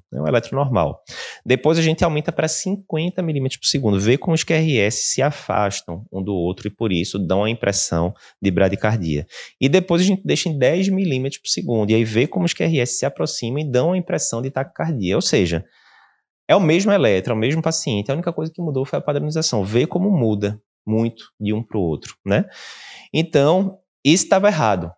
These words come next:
né? Você tava errado aqui de não ter checado, rechecado o eletro. Se tivesse rechecado com calma, você teria visto que o paciente não tinha, na verdade, bradicardia. Era um paciente, né, com eletro normal e que foi feito um erro lá na,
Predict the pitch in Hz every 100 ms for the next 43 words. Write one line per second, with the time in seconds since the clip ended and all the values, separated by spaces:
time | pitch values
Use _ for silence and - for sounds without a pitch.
0 | _ _ - 104 180 170 147 - 98 110
1 | 120 127 156 131 104 104 110 - 90 95
2 | 120 _ _ _ _ _ _ _ _ 95
3 | 107 104 107 - 117 127 - 87 76 95
4 | 101 _ - 117 - 127 - 90 95 120
5 | 87 78 - - - 202 180 - 120 117
6 | 117 92 92 - 147 - 98 135 120 -
7 | _ _ - 101 123 139 139 156 123 98
8 | 95 107 - - - 107 110 143 _ _
9 | - _ - 104 104 - 107 123 - 233
10 | - 156 160 117 104 95 85 90 87 -
11 | 98 80 80 95 - - - 196 240 247
12 | 202 131 123 - 139 110 117 156 165 170
13 | - 143 - 165 131 110 123 113 92 98
14 | 117 120 113 104